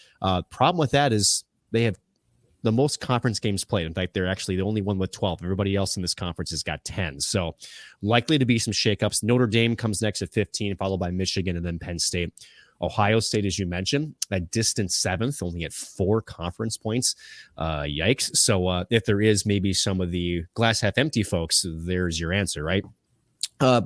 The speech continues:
but guys, let's talk about the rest of the Big Ten. Uh, more so maybe let's talk about the top four, I think, a little bit, 'cause this is gonna be your, your biggest competition for the Gophers as we head throughout the rest of the year. Uh, Michigan State, um, yeah, they're good. Uh, we'll put it to you that way.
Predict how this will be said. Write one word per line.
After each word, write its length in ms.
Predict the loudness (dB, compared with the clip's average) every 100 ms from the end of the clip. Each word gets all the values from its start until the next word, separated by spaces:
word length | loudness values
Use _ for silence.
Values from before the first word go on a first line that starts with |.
| 0
but 180 | 0 2
guys, 220 | 2 2
let's 160 | 0 0
talk 260 | 0 2 4
about 260 | 4 4
the 100 | 4
rest 240 | 4 4 2
of 60 |
the 80 | 0
Big 240 | 0 0
Ten. 340 | 0 0 2 0 -6 -18 -18 -6
Uh, 280 | 2 4 4 4
more 200 | 4 4
so 140 | 4
maybe 420 | 4 6 4 2 -2 _ -2
let's 140 | 0
talk 160 | 0 2
about 140 | 2
the 60 | 2
top 280 | -2 -2 -2
four, 360 | -2 -2 -2 -4
I 40 |
think, 180 | -4 -4
a 40 |
little 180 | -2 -2
bit, 180 | -4 -4
'cause 140 | -4
this 80 | -2
is 80 | 2
gonna 160 | 2 4
be 100 | 2
your, 320 | 2 0 -2 -8 -12 0
your 100 | 2
biggest 320 | 4 2 2
competition 640 | 0 -2 -2 0 0 0
for 120 | -2
the 120 | -2 -2
Gophers 340 | -2 -2 -4
as 100 | -4
we 80 | -6
head 360 | 0 0 0 -4 _ _ _ _ 0
throughout 200 | 4 4
the 80 | 6
rest 240 | 4 4
of 60 | 2
the 60 |
year. 200 | 4 4
Uh, 180 | 2 0 2
Michigan 460 | 0 2 0 0
State, 380 | -2 0 0 -2 -2
um, 360 | 0 0 -2 -8 -12 -10
yeah, 280 | -2 0 0 0
they're 100 | 2
good. 320 | 2 0 -2 -8 _ -16 _
Uh, 180 | 0 2
we'll 120 | 2 2
put 120 | 2
it 80 | 2
to 100 | 0
you 60 |
that 220 | 0 -2 -4
way. 300 | -4 -4